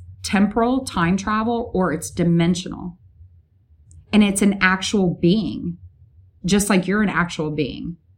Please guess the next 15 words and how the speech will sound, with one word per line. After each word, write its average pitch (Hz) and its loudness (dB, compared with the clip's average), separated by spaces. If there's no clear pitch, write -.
They're 190 4
just 190 0
not 185 0
in 170 -2
physical 160 -4
form. - -6
I 208 8
do 214 4
believe, 240 2
again, 202 0
I'm 151 -2
gonna 175 2
be 190 0
on 196 0
repeat, 240 -2